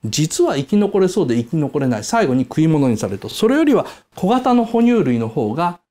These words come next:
有利であると。つまり、えー、賢いスネ夫戦略ですね。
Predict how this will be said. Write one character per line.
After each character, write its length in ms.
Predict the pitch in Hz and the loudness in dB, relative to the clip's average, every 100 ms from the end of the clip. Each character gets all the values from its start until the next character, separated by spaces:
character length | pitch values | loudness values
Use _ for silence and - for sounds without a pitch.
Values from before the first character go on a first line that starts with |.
| _ _ - | _ _ 0
有 240 | 185 156 | 2 4
利 80 | 113 | 2
で 100 | 98 | -2
あ 40 | 82 | -8
る 80 | _ | _
と。 80 | _ _ | _ _
つ 120 | 196 | -2
ま 100 | 135 | 0
り、 100 | 139 | -2
え 340 | 131 123 117 | -2 0 0
ー、 80 | 117 - | -2 -4
賢 400 | - - - 180 | -4 -4 0 0
い 60 | |
ス 160 | - 123 | 0 -2
ネ 80 | 113 | -2
夫 60 | |
戦 200 | 135 117 | -2 -4
略 200 | 95 - | -4 -10
で 60 | - | -12
す 140 | - | -6
ね。 140 | 170 | -6